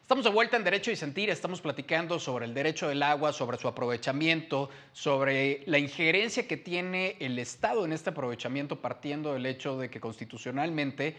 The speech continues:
todo lo que es el agua, pues, es propiedad básicamente del Estado y titularidad a cargo del mismo. Platicábamos y nos daba un gran resumen antes de, de terminar el primer bloque, Francisco, que este caso,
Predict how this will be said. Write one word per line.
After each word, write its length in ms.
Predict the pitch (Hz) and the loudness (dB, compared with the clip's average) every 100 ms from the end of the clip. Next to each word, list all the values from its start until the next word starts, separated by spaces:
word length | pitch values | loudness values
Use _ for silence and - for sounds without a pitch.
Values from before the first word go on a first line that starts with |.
| - - | -14 -14
todo 140 | - 151 | -4 0
lo 200 | 143 135 | 0 -2
que 260 | 135 131 | 0 0
es 180 | 135 - | 0 -4
el 160 | 127 143 | -2 0
agua, 200 | 147 135 | 0 -4
pues, 140 | - | -8
es 80 | 127 | -12
propiedad 380 | - 117 117 113 | -12 -8 -2 0
básicamente 720 | 113 - 110 113 107 113 107 - - | -2 -4 -6 -6 -4 -4 -4 -10 -18
del 180 | 113 110 | -8 -8
Estado 380 | 104 - 127 123 | -6 0 0 0
y 60 | 117 | -4
titularidad 840 | 107 113 107 107 110 117 117 - - - | -10 -8 -6 -6 -2 2 0 0 -12 -10
a 160 | - - | -8 2
cargo 440 | 127 123 - 113 - - | 2 4 2 -2 -4 -18
del 280 | 127 117 117 | -4 -2 -2
mismo. 520 | 131 139 120 120 120 - | 0 -2 -2 -6 -8 -6
Platicábamos 840 | 170 160 - - 285 269 262 269 196 | 0 0 2 4 4 4 2 0 -2
y 60 | |
nos 140 | 156 151 | -4 0
daba 160 | 196 | 0
un 80 | 202 | 2
gran 220 | 190 196 | 0 0
resumen 580 | 185 165 - 175 175 170 | 0 -4 -6 -6 -6 -4
antes 360 | 156 156 165 143 | -4 -4 -6 -4
de, 360 | 123 113 113 170 | -4 -2 -6 -8
de 440 | 120 113 110 110 - - 131 127 | -6 -6 -8 -10 -14 -18 -14 -6
terminar 680 | 127 139 156 160 160 165 - | -4 -2 2 2 2 -2 -6
el 160 | 147 131 | -8 -6
primer 340 | 143 180 196 | -4 0 0
bloque, 360 | 175 175 165 165 | 2 0 0 -4
Francisco, 640 | - 135 185 165 180 139 | -4 -4 -6 -6 -6 -4
que 100 | 165 | -4
este 260 | 165 156 | -4 -2
caso, 460 | - 160 - 127 | 2 2 2 -6